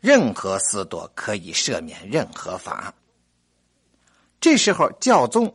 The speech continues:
也不保留赦这些罚的权利了，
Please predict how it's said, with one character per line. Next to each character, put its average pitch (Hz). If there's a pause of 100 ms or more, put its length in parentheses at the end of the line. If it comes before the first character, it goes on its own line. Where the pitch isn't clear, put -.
也 98
不 262
保 76
留 87
赦 98
这 -
些 87
罚 -
的 95
权 80
利 95
了， -